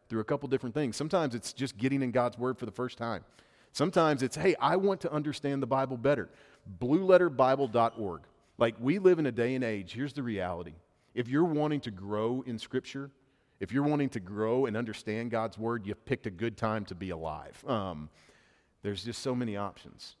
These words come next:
In fact, we're pretty guilty if we don't. Because you can go on there, there's a ton of different commentaries, they're very good. There's one guy, David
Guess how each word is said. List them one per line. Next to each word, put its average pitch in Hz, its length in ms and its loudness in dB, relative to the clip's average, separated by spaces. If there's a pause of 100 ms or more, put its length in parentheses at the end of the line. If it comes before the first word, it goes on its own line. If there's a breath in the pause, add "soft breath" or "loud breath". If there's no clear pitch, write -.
(100)
In 95 100 -10
fact, 110 440 0 (320)
we're 98 120 -6
pretty 131 260 -2
guilty 98 420 -6
if 78 120 -12
we - 80 -14
don't. 73 240 -16 (800)
Because 107 240 -4
you 123 60 -2
can 139 100 0
go 131 200 4
on 127 140 0
there, 127 320 -4
there's 104 180 -4
a 90 100 -8 (140)
ton 147 240 -4
of 123 60 -6
different 120 240 -6
commentaries, 123 600 -4
they're 90 80 -12
very 101 260 -4
good. 113 380 -6
There's 90 140 -14
one 101 140 -6
guy, 113 200 0
David 101 300 -4